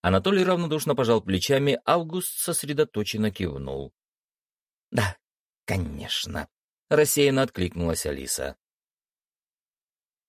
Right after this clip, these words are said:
Я не стал расстраивать церковников и выбрал один из тех отелей, которые они учли в своём плане. Отель назывался безвкусно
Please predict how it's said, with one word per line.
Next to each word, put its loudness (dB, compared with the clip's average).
Я 4
не 4
стал 4
расстраивать 4
церковников 0
и 4
выбрал 4
один 2
из 0
тех 0
отелей, 2
которые 0
они -2
учли -2
в -2
своём 2
плане. -6
Отель 4
назывался 4
безвкусно -2